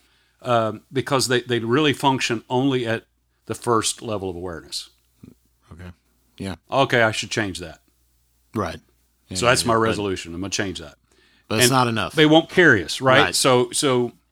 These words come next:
Speaker 1: having that understanding of why this change matters. And it, it, guys, anybody listening out there who's a leader of a company, organization, business, or a team,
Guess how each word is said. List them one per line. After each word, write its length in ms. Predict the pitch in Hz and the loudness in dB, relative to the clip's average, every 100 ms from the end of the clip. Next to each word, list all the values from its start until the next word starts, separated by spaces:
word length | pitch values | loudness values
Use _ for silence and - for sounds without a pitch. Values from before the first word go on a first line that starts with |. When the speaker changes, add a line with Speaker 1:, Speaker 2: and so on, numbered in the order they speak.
| _ _ _ _ _ _ _ _ | _ _ _ _ _ _ _ _
Speaker 1:
having 380 | - 165 180 202 | -2 2 4 4
that 180 | 160 139 143 | 4 4 2
understanding 960 | 151 147 - - 110 127 185 233 220 _ _ _ _ _ _ - | 0 2 0 0 2 2 0 -2 -6 _ _ _ _ _ _ -12
of 160 | 113 - | -12 -10
why 380 | 101 120 160 175 | -2 2 4 4
this 300 | 135 160 - | 4 2 2
change 460 | - 147 139 143 98 | 0 0 2 2 0
matters. 440 | 104 123 170 147 | -2 0 -2 -2
And 100 | 131 | -2
it, 140 | 131 | -4
it, 420 | 131 127 - - 120 | -6 -8 -10 -12 -2
guys, 320 | 151 175 151 | 0 0 0
anybody 280 | 170 190 185 | -2 0 2
listening 340 | 135 147 156 131 | 2 0 0 -2
out 120 | 117 | -2
there 120 | 117 | -2
who's 200 | 117 101 | -4 -6
a 60 | 104 | -2
leader 400 | 120 139 143 131 | 0 2 2 2
of 140 | 98 | -2
a 160 | 92 - - | -8 -10 -2
company, 360 | 160 156 165 139 | 2 2 2 2
organization, 640 | 131 135 120 123 123 110 | 2 0 0 0 -2 -4
business, 400 | 113 113 117 - | -4 -4 -6 -8
or 100 | 90 | -8
a 60 | |
team, 480 | - 143 139 113 104 | -8 -4 -2 -2 -6